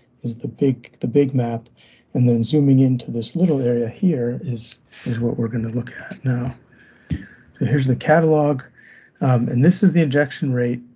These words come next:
over from two thousand eight to twenty fifteen. So you can see Prati nine was operating the whole time. Prati twenty-nine turned on in early twenty ten and turned off in late twenty thirteen.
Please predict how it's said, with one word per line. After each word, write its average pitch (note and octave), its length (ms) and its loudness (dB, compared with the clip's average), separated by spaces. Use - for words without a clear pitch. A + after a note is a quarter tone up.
over C#3+ 420 0
from C3+ 200 -2
two C3+ 180 -4
thousand B2+ 380 0
eight C#3 200 2
to - 100 -16
twenty B2 300 -4
fifteen. B2 800 -4
So - 120 -8
you B2+ 80 0
can B2+ 140 -6
see C3 180 -2
Prati C3+ 360 2
nine D3 340 4
was B2 120 0
operating B2 600 -2
the A#2 80 -6
whole B2+ 260 -8
time. C#3+ 600 0
Prati C3+ 300 0
twenty-nine B2 680 2
turned C3+ 320 -4
on A#2+ 400 -4
in C3+ 320 6
early C3+ 320 0
twenty B2+ 340 -2
ten C#3 540 2
and B2+ 180 -4
turned C3+ 240 -2
off B2 380 -2
in A#2+ 160 -2
late A#2+ 320 -6
twenty B2 320 -2
thirteen. - 720 -8